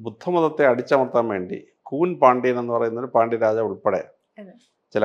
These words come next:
Speaker 1: അടിച്ചമർത്തൽ നടപടികൾ ശ്രമിച്ചു.
Speaker 2: ഉം.
Speaker 1: പുഷ്യമിത്ര ശുങ്കൻ രണ്ടായിരം വർഷങ്ങൾക്ക് മുമ്പ് മൗര്യ സാമ്രാജ്യത്തെ തകർത്ത ശേഷം അവൻ്റെ സ-, അവൻ്റെ രാജ്യം നിലനിർത്താൻ വേണ്ടി
Speaker 2: ഉം.
Speaker 1: ബുദ്ധമത ഭിക്ഷുക്കളെ ഉപദ്രവിക്കുകയൊക്കെ ചെയ്തു. പക്ഷെ അതൊരു ചെറിയ തോതിൽ മാത്രം നടന്ന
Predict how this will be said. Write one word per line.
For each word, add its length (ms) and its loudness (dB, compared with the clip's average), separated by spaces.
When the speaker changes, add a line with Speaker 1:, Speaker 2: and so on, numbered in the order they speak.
Speaker 1:
അടിച്ചമർത്തൽ 600 0
നടപടികൾ 460 -4
ശ്രമിച്ചു. 320 -14
Speaker 2:
ഉം. 80 -18
Speaker 1:
പുഷ്യമിത്ര 460 -2
ശുങ്കൻ 320 2
രണ്ടായിരം 400 6
വർഷങ്ങൾക്ക് 440 -6
മുമ്പ് 220 -2
മൗര്യ 300 6
സാമ്രാജ്യത്തെ 520 4
തകർത്ത 280 0
ശേഷം 300 -2
അവൻ്റെ 320 0
സ-, 220 4
അവൻ്റെ 240 2
രാജ്യം 340 2
നിലനിർത്താൻ 460 0
വേണ്ടി 220 -4
Speaker 2:
ഉം. 180 -20
Speaker 1:
ബുദ്ധമത 400 2
ഭിക്ഷുക്കളെ 400 -4
ഉപദ്രവിക്കുകയൊക്കെ 580 -2
ചെയ്തു. 180 -6
പക്ഷെ 220 -12
അതൊരു 180 -2
ചെറിയ 360 -2
തോതിൽ 240 -2
മാത്രം 220 -6
നടന്ന 240 -8